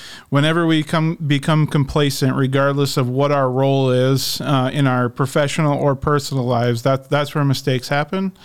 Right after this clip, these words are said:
And, uh, um, hate to see anyone fall victim to, uh, uh, to an accident because of just becoming complacent. So,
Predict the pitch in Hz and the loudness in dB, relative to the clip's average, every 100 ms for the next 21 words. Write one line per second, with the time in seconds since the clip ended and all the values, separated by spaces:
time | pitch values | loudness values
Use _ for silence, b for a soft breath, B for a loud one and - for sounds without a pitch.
0 | B B B B 147 143 135 131 127 123 | B B B B 0 2 2 2 2 2
1 | 123 117 B B B 131 120 120 143 151 | 0 -6 B B B -2 -2 -4 -2 -2
2 | 151 143 - 143 139 135 135 127 - 135 | 0 -2 0 2 4 4 4 0 0 0
3 | 131 120 131 127 - 127 127 120 139 131 | 0 0 -2 -2 -2 2 0 0 0 2
4 | 127 123 120 120 123 - 135 123 123 156 | 2 2 0 0 -4 -6 -4 -4 0 0
5 | 143 139 135 131 - 135 131 127 131 120 | 0 0 -2 -2 -4 0 0 0 -2 -2
6 | - 135 120 131 120 113 - 131 - 131 | 0 0 2 0 0 -2 -6 -6 -4 -2
7 | 143 131 127 - 131 131 127 - 127 - | 0 0 0 0 -2 0 -4 -2 -6 -2
8 | 131 120 | -2 -2